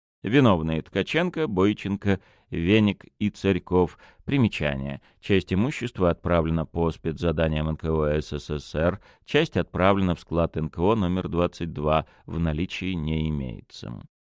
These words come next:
Четвертое. В феврале тысяча девятьсот тридцать шестого года десять тысяч вкладных детонаторов были вложены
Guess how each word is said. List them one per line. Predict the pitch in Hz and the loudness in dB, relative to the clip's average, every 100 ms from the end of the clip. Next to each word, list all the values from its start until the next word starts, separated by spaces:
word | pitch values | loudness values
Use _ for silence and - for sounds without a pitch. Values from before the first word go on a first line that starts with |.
| _ _ - | _ _ 2
Четвертое. | 196 190 170 170 135 147 139 120 - _ _ | 4 8 8 8 6 4 4 2 -6 _ _
В | - | 0
феврале | 135 156 175 190 190 | 4 6 6 6 4
тысяча | 185 170 143 - 127 | 2 -2 -2 -4 0
девятьсот | 131 120 - 143 | 0 0 0 0
тридцать | - 131 139 127 - | 2 0 0 -2 0
шестого | 110 - 120 107 | -2 2 2 4
года | 98 104 101 | 4 4 4
десять | 101 151 147 123 - | 2 2 0 -2 -2
тысяч | 131 123 120 - | -2 -2 -4 -6
вкладных | - 101 110 113 113 | -2 2 4 4 0
детонаторов | 92 98 98 95 98 104 101 90 | 2 2 4 4 4 2 2 2
были | 101 143 | 0 2
вложены | 98 98 139 123 135 | 2 4 4 4 2